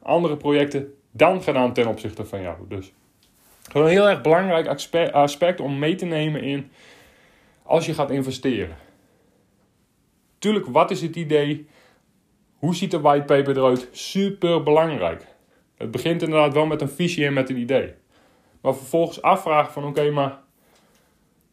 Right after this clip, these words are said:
hoe ver is dit project in zijn ontwikkeling? In hoeverre moet dit project zich echt nog gaan bewijzen? Zijn het alleen nog maar ideeën of is er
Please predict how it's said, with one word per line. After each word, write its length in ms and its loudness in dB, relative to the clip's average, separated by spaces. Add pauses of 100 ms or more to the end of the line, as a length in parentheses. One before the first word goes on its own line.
(140)
hoe 200 -4
ver 240 2
is 100 -2
dit 160 -4
project 320 2
in 80 -2
zijn 160 -4
ontwikkeling? 640 0 (1080)
In 240 -8
hoeverre 420 0
moet 180 -2
dit 160 -2
project 340 0
zich 260 -6
echt 200 0
nog 260 2
gaan 260 0
bewijzen? 640 2
Zijn 240 0
het 120 -2
alleen 240 4
nog 100 -2
maar 200 2
ideeën 540 2
of 160 -4
is 140 -4
er 120 -6